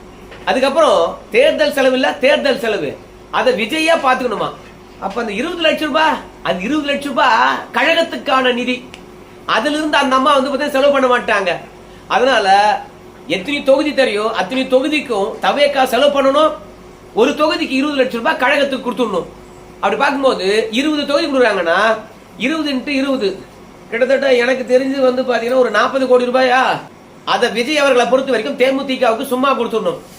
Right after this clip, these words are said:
அதனால இத்தனை நாளும் தேமுதிக கூட்டணி பேச்சுவார்த்தைக்கு வராதவங்க இப்ப செங்கோட்டையன் வந்த பிறகு வராங்களாம்.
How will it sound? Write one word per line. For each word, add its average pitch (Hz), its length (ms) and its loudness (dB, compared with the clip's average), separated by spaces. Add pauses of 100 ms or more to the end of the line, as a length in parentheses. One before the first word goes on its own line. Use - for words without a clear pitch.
(220)
அதனால 262 340 2 (420)
இத்தனை 190 280 0
நாளும் 277 280 0
தேமுதிக 277 600 0
கூட்டணி 277 340 -2
பேச்சுவார்த்தைக்கு 247 640 0
வராதவங்க 254 440 2 (500)
இப்ப 214 260 0
செங்கோட்டையன் 277 580 0
வந்த 285 260 0
பிறகு 240 320 0
வராங்களாம். 254 560 2